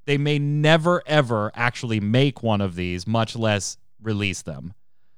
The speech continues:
So huge grains of salt on this to begin with. But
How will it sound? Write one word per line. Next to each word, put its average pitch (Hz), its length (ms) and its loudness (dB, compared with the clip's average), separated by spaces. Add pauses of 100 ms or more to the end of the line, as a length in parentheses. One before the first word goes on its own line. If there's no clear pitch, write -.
(180)
So 104 480 0 (240)
huge 202 400 -2
grains 135 380 0
of 110 100 -4
salt 110 320 0
on 104 160 -4
this 98 180 -6
to 95 80 -8
begin 98 440 -2
with. - 220 -18 (600)
But 135 260 0